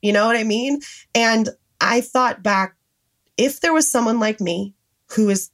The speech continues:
telling people these things and helping them when they left, it might be easier to leave. And so I started focusing on the victim outreach. And then twenty twenty hit and covid hit and I lost my job. I didn't lose my job, but my salon was shut down.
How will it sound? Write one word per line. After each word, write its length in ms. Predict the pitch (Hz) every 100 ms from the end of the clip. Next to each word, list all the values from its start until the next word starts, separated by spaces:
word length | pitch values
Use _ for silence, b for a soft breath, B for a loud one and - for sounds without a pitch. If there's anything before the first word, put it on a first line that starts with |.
| -
telling 400 | - 226 240 254
people 300 | - 220 202
these 280 | 196 208 -
things 540 | - 143 - - - _ -
and 120 | 190
helping 440 | 160 214 220 202 185
them 360 | 170 175 - -
when 220 | 180 185
they 160 | 175
left, 640 | 180 254 330 190 - - - _ b b b -
it 80 |
might 240 | 226 220 220
be 80 | 233
easier 680 | 233 240 180 175 170 196 -
to 120 | 214
leave. 380 | 247 254 - - _ _ _ _ _ -
And 160 | 196 202
so 360 | 208 196 190 -
I 120 | 190
started 340 | - 220 202
focusing 460 | - 190 190 185 180
on 220 | - 175
the 80 | 175
victim 360 | 165 180 175 175
outreach. 640 | 165 - - - - - _ 196
And 240 | 180 208
then 80 | 226
twenty 240 | - 233
twenty 240 | 208 214 180
hit 220 | 156 -
and 100 | 175
covid 280 | - 170 160
hit 200 | 156 -
and 80 | 170
I 60 |
lost 240 | 165 143 -
my 60 |
job. 260 | - - - - -
I 60 | 233
didn't 200 | 320 233
lose 200 | 240 226
my 80 | 190
job, 220 | 175 170
but 100 | 170
my 60 | 180
salon 300 | - 175 160
was 80 |
shut 160 | - 120
down. 260 | - -